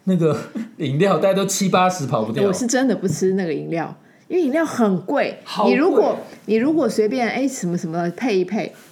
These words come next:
Speaker 2: 大概要八十，甚至有的要将近一百，哎。那如果这样的话，将近可以买一个便当。我为什么要去买那个冷饮店的饮料啊？
Speaker 1: 超贵！我的妈！
Speaker 2: 我不行，我真的不行，
Speaker 1: 但是
Speaker 2: 那真的花太多钱。
Speaker 1: 生-，生意还真的蛮好的。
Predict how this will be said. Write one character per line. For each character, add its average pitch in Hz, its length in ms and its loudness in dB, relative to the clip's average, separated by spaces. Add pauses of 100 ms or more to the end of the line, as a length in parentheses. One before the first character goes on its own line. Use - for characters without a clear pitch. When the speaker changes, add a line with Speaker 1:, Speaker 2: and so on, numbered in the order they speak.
Speaker 2:
大 302 120 -4
概 302 80 0
要 277 140 0
八 254 260 -2
十， 156 420 -8 (160)
甚 269 240 0
至 269 120 -2
有 160 160 0
的 165 100 -2
要 190 180 0
将 208 240 0
近 202 180 0
一 190 100 0
百， - 160 -6
哎。 60 360 -12 (260)
那 320 120 0
如 294 100 2
果 254 100 2
这 254 160 -4
样 233 120 0
的 226 40 0
话， 233 120 0
将 233 340 -4
近 240 180 -2
可 214 60 0
以 196 100 2
买 170 200 0
一 151 40 -6
个 175 80 -4
便 170 300 -2
当。 151 340 -8 (840)
我 170 120 -4
为 202 100 2
什 214 140 -4
么 175 80 -4
要 175 80 -4
去 196 160 -4 (140)
买 156 220 -8
那 180 120 -4
个 160 240 -6 (160)
冷 165 160 -6
饮 165 240 -6
店 170 160 -4
的 139 60 -8
饮 117 220 -12
料 123 120 -10
啊？ - 180 -14
Speaker 1:
超 170 340 -6
贵！ 170 340 -6 (100)
我 90 40 -16
的 - 60 -16
妈！ 202 280 -10
Speaker 2:
我 175 60 -2
不 214 120 0
行， 156 260 -4
我 147 120 -6
真 185 120 -4
的 185 80 -2
不 151 120 -6
行， - 400 -14
Speaker 1:
但 208 100 -6
是 226 120 0
Speaker 2:
那 214 40 -2
真 233 160 2
的 208 100 2
花 196 220 -2
太 208 280 0
多 180 220 0
钱。 - 220 -4
Speaker 1:
生-， 220 160 -2
生 214 80 0
意 220 100 2
还 151 120 -2
真 170 160 -4
的 160 60 -4
蛮 120 180 -6
好 - 220 -10
的。 - 60 -18